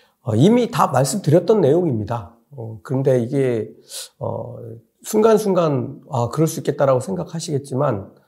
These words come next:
어, 저는 이게 가장 큰 문제를 만들 거라고 보고 있는 겁니다. 어, 그 첫 번째는 인플레이션과 이에 대응하는 연준의 금리 인상과 양적 긴축을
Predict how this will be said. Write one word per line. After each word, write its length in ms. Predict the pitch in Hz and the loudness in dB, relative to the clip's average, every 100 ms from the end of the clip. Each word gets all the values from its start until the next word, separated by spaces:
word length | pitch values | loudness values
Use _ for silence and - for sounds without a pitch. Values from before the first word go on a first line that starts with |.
| _ - | _ -12
어, 100 | 101 | -8
저는 420 | - 123 175 127 | 2 4 4 2
이게 560 | 117 143 147 160 110 - _ _ | 0 2 4 2 -2 -12 _ _
가장 340 | - - 196 233 | -12 -4 -2 -2
큰 220 | 247 233 | 0 2
문제를 420 | 127 123 135 143 | 2 2 2 0
만들 340 | 117 98 110 139 | -2 -6 -4 0
거라고 400 | 139 127 131 - | 0 -2 -6 -2
보고 280 | 123 151 | 2 2
있는 180 | 131 135 | 2 -2
겁니다. 480 | 131 107 98 104 95 _ _ - _ - | -2 -4 -6 -12 -18 _ _ -20 _ -10
어, 120 | 110 | 0
그 140 | 147 | 2
첫 160 | 180 233 | 2 4
번째는 640 | 247 202 170 170 107 - _ _ | 4 4 2 2 -4 -14 _ _
인플레이션과 800 | 135 180 - 233 226 220 196 190 | 4 4 6 2 2 0 2 2
이에 340 | 139 151 170 165 | 4 4 4 4
대응하는 560 | 123 139 135 135 127 | 2 4 2 0 2
연준의 760 | 117 123 123 123 127 185 220 - | 2 2 0 0 2 2 0 -2
금리 380 | 143 160 170 165 | 2 4 6 4
인상과 600 | 139 131 127 120 139 113 | 4 0 -4 -2 0 2
양적 480 | 113 151 - 175 175 | 2 0 2 0 0
긴축을 680 | 156 135 127 170 170 104 | -4 -4 0 4 4 2